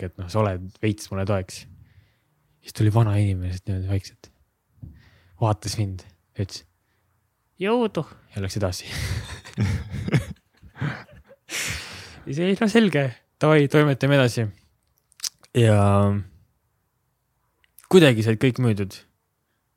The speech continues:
Auto sai müüdud, sõber jättis tsikli maha müüa, trummid said müüdud.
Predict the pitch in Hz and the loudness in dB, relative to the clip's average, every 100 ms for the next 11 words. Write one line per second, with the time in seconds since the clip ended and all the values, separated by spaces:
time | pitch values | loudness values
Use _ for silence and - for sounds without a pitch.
0 | _ - 143 147 113 120 117 117 110 101 | _ 0 2 2 0 0 2 2 0 -4
1 | - - _ _ - 135 120 107 110 - | -10 -20 _ _ 2 6 6 2 -4 -6
2 | 151 127 120 117 113 113 110 135 123 107 | -4 -2 0 2 2 0 0 0 0 -2
3 | 110 117 110 107 101 | -4 -2 -2 -4 -8